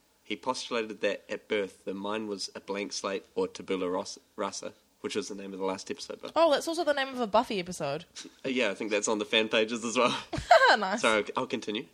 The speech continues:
Speaker 1: "Contrary to Cartesian philosophy based on pre-existing concepts, he maintained that we are born without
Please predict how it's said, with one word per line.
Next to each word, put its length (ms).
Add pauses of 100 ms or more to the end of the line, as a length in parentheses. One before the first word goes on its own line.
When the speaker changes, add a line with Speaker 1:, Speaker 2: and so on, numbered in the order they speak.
Speaker 1:
"Contrary 380
to 180
Cartesian 560
philosophy 500
based 380
on 140
pre-existing 580
concepts, 480
he 120
maintained 460
that 100
we 120
are 80
born 340
without 400